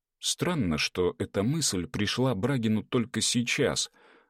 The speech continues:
после того, как они с Вяткиным счастливо избежали отбойника. Звонок с телефона Полины вовсе не означает, что звонила Полина.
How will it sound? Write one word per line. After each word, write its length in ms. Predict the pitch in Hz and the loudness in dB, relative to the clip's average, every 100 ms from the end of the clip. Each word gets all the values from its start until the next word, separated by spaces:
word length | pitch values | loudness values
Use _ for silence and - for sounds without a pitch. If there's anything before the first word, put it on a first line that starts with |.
| _ - | _ -6
после 320 | 110 - 101 | -4 -2 0
того, 280 | 117 123 123 | 2 2 0
как 180 | 101 | 0
они 180 | 107 104 | 2 2
с 140 | 95 101 | 2 0
Вяткиным 600 | 139 139 107 98 82 - | 0 0 -2 0 0 -4
счастливо 540 | - - 123 - 98 98 | -6 -2 0 0 0 -2
избежали 760 | - 107 95 104 95 101 90 | -2 -4 0 0 2 2 2
отбойника. 760 | - 101 98 101 76 69 - - _ _ _ _ _ _ _ _ | -2 -4 0 2 2 -2 -4 -6 _ _ _ _ _ _ _ _
Звонок 600 | 80 82 95 127 139 - | -2 0 2 2 2 0
с 100 | - | -2
телефона 520 | 95 101 - 127 104 | 0 -2 0 2 2
Полины 460 | - 95 135 113 90 | 0 -2 0 0 -2
вовсе 420 | 90 117 - 110 | -2 0 0 0
не 120 | 113 | 2
означает, 760 | 113 107 135 131 180 147 85 - | 2 2 0 2 0 2 0 -2
что 300 | - - 87 | -6 -2 0
звонила 840 | 76 80 82 82 127 139 123 113 _ _ | 0 0 0 2 2 2 2 -2 _ _
Полина. 600 | - 92 90 90 60 - | -4 -2 -2 -4 -6 -10